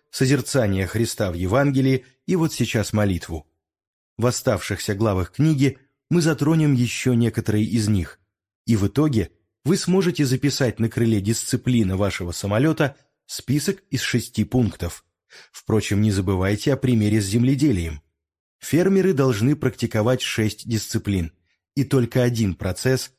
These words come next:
им совершенно не под силу. Однако этот единственный процесс самый важный из всех. Таким образом, на крыле дисциплина у вас будет шесть пунктов, на другом крыле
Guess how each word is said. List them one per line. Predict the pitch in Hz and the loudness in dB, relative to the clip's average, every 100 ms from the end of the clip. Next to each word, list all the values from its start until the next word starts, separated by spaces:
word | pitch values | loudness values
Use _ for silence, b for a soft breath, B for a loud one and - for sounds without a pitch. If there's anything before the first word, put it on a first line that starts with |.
| _ _ - | _ _ -4
им | 185 | -2
совершенно | 165 139 123 101 107 101 101 | 0 0 0 0 0 0 2
не | 101 | 0
под | 107 - | -2 -4
силу. | - 82 80 - _ _ _ B B | -8 -10 -10 -14 _ _ _ B B
Однако | - 107 131 113 - - | -4 0 0 0 -4 -4
этот | 135 - - | -2 -2 -2
единственный | 113 120 120 95 - 95 92 | -2 0 0 -2 -4 -4 -2
процесс | - 104 - 143 - - _ _ _ | -2 -2 0 -2 -2 -12 _ _ _
самый | - 160 160 160 | -4 0 2 2
важный | 131 117 127 82 90 | 2 2 0 0 -4
из | - 98 | -4 -8
всех. | - - 90 - - _ _ _ B B - | -8 -6 -6 -8 -18 _ _ _ B B -4
Таким | 117 - 113 | -2 2 2
образом, | 165 127 85 87 76 _ _ _ - | 2 2 0 -4 -6 _ _ _ -2
на | 143 | 0
крыле | 143 147 143 107 | 2 2 4 2
дисциплина | 92 101 - 113 143 170 165 143 _ _ _ | 0 -2 -4 -2 0 2 2 -2 _ _ _
у | 143 | 0
вас | 151 196 135 | 2 2 0
будет | 139 151 131 | 0 0 0
шесть | - 110 107 - | -2 -2 -2 -4
пунктов, | - 135 - 82 - - _ _ _ _ | 0 0 0 -8 -10 -18 _ _ _ _
на | 113 | 0
другом | 113 104 107 160 131 | 2 2 2 2 2
крыле | 107 95 87 | 0 0 -2